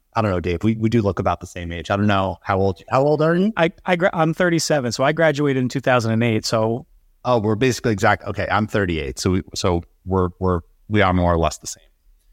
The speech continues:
Speaker 1: But, so you and I remember, you know, there was a time before <laughs> social media. There was a time before everything you did was not public in, in the way that it is now.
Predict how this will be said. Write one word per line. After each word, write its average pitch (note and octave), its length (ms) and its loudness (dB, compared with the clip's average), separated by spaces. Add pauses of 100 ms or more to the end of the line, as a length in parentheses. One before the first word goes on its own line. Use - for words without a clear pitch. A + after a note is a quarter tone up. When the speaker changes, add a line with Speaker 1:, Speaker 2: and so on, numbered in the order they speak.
(640)
Speaker 1:
But, A2 420 2 (640)
so - 100 -2
you F3 140 2
and G3 80 2
I F3 80 6
remember, C#3+ 560 0
you B2+ 100 0
know, B2+ 80 0
there D3+ 120 0
was F3+ 200 -2
a E3 40 0
time C3 420 -2
before F2 300 -8
<laughs> - 0 -
social - 440 -2
media. G#2 380 0
There B2 100 -2
was C3 140 0
a - 20 -2
time C3+ 460 -2
before G2 540 -2 (720)
everything A2+ 420 2
you G2+ 120 2
did F2+ 420 0 (680)
was F#2 260 -2
not F#2+ 240 0
public F2+ 400 0 (240)
in, E2+ 380 -2
in F#2+ 80 0
the G2 60 4
way F#2 160 4
that F#2 100 0
it F2 100 0
is E2 160 -4
now. D#2+ 340 -8